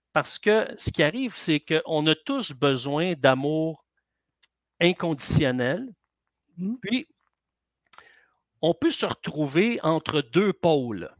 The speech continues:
Speaker 1: On peut se retrouver entre une dépendance excessive envers les autres ou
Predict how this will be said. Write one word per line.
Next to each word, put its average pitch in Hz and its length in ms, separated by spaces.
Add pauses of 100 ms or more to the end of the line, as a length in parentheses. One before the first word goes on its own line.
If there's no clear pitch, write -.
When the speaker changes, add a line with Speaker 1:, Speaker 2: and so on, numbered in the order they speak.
(560)
Speaker 1:
On 123 100
peut 175 140
se - 120
retrouver 160 600
entre 156 460
une 139 180
dépendance 170 960
excessive 175 800
envers 151 340
les 135 280
autres 220 380 (800)
ou 214 340